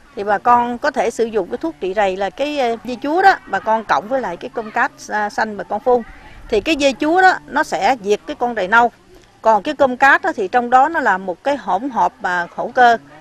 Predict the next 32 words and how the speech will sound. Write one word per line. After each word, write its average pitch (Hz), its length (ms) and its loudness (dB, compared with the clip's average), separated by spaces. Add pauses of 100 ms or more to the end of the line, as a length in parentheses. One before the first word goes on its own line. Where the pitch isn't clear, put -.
(120)
có 294 80 0
những 214 240 -2
cái 269 120 -2
hormone, 233 380 0 (180)
mà 196 180 -4
đặc 180 160 -2
biệt 196 240 -6
là 180 80 -6
có 247 140 -2
hormone 220 400 -4
plasminosterid. 233 880 -2 (400)
Thì 208 80 -8
khi 302 240 2
mà 208 200 4
bà 196 140 4
con 233 320 0
phun 262 220 0
như 254 100 0
vậy 196 280 0
thì 190 140 -4
cái 269 160 -2
hormone 233 400 0
này 220 120 -6
nó 214 120 -6
sẽ 247 220 -10
kích 359 180 -4
thích - 220 -6
vào 185 160 0
cái 254 160 -8
hệ 185 120 -6
thống 262 220 -8
gen. 233 200 0